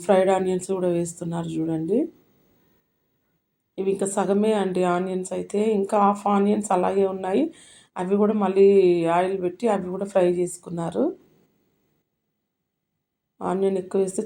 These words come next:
చాలా టేస్ట్ ఉంటుందని చెప్పి అన్ని ఆనియన్స్ వేశారండి. మళ్ళీ ఒకసారి కలిపిస్తున్నారు. అలా ఎందుకంటే వేడి వేడి ఆయిల్ వేశారు కదా, మంచిగా కలిపిస్తున్నారు.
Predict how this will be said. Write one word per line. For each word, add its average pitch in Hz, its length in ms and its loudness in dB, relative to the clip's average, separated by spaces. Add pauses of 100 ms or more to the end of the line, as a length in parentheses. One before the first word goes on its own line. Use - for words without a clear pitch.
చాలా 190 200 -2
టేస్ట్ 180 400 -2
ఉంటుందని 185 360 -2
చెప్పి 254 540 0 (400)
అన్ని 185 220 -2
ఆనియన్స్ 196 500 -2
వేశారండి. 185 800 -6 (1400)
మళ్ళీ 180 260 -2
ఒకసారి 185 380 -4
కలిపిస్తున్నారు. 170 1000 -6 (3750)
అలా 180 140 -2
ఎందుకంటే 196 400 -4
వేడి 196 320 4
వేడి 190 240 0
ఆయిల్ 185 280 -2
వేశారు 180 360 -6
కదా, 180 200 -4
మంచిగా 202 360 -2
కలిపిస్తున్నారు. 180 880 -4